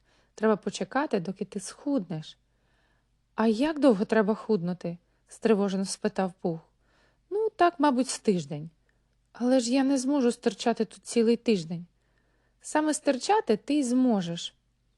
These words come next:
Ще й як. А от витягти тебе звідти,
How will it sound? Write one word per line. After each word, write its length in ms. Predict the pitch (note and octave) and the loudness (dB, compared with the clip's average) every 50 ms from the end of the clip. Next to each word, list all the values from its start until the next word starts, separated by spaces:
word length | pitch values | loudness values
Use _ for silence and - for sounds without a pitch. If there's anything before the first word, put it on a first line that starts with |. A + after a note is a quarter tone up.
| _ _ _ _ _ - | _ _ _ _ _ -14
Ще 260 | - - - - C#4+ | -12 -8 -4 -2 0
й 140 | C#4 B3+ A3 | 0 0 0
як. 380 | G#3+ A3 E3+ C#3+ - - _ _ _ _ _ _ _ _ _ _ _ - | 0 0 0 -2 -6 -12 _ _ _ _ _ _ _ _ _ _ _ 2
А 160 | - A3 G#3 | 2 4 4
от 180 | G3+ G3 G3 | 2 0 -2
витягти 500 | G3 F3+ G3+ D#4 F#4 - C#4 A#3 - A3+ | -4 -2 0 0 2 0 0 0 0 0
тебе 280 | G#3+ - G3+ E3+ F#3+ F#3 | 0 0 -2 -2 -2 -4
звідти, 480 | D#3+ D#3+ E3+ F3 E3 - - E3+ E3 | -4 -4 -4 -6 -6 -6 -10 -14 -14